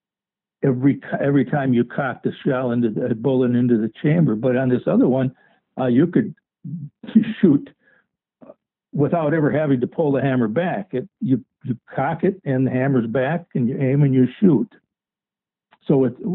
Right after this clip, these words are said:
it, the firepower was much greater with that rifle. And I thought, this is what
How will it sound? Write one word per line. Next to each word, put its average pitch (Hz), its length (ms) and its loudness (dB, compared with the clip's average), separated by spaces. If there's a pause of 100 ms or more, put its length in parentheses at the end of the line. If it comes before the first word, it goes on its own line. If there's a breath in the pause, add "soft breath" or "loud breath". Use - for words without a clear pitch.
(140)
it, 131 200 -2 (100)
the 127 220 0
firepower 131 680 0
was 113 240 -4
much 139 240 2 (120)
greater 127 380 2
with 120 240 0
that 117 240 -2
rifle. 113 540 -4
And 123 120 0
I 123 140 0
thought, 120 260 -2 (120)
this 170 200 0
is 165 180 0
what 131 240 0